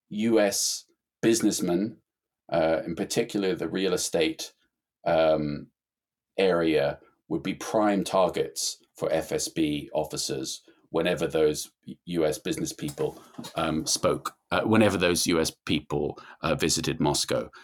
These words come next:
It seems inconceivable to think that the F S B did not know about Trump's visits to, um, to Russia,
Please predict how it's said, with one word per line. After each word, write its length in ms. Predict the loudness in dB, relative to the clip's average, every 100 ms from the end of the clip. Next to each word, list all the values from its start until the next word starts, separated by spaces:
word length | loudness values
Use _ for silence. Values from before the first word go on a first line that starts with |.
| -16 -4
It 140 | 0
seems 280 | 4 4 2
inconceivable 880 | 6 6 8 4 4 4 2 -2 -4
to 120 | -4
think 400 | -2 -2 -2 -6 _ _ -6
that 120 | -4
the 140 | 0 -2
F 160 | -2
S 140 | -2 -2
B 420 | 0 0 0 -8 _ _
did 180 | -6 -2
not 380 | 0 0 -2 -6 _ -6
know 240 | 2 6 6
about 340 | 6 2 0
Trump's 480 | 0 0 0 -2 -4
visits 400 | -2 -2 -2 -2
to, 480 | -2 -2 0 0 0
um, 320 | -2 -4 -8 -6
to 100 | -2
Russia, 420 | 0 0 -2 -4